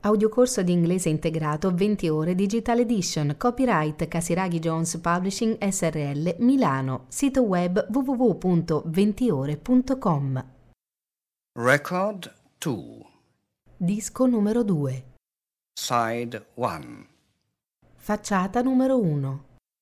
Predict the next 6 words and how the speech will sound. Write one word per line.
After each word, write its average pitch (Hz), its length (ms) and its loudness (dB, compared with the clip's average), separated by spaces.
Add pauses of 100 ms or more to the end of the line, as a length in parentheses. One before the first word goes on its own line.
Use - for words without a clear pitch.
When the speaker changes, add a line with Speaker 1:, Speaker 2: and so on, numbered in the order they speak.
(480)
Speaker 2:
Lesson 180 680 -4
number 120 720 -2
two. 87 420 -10 (840)
Speaker 1:
Lezione 208 580 2
numero 208 360 2
due. 147 500 -6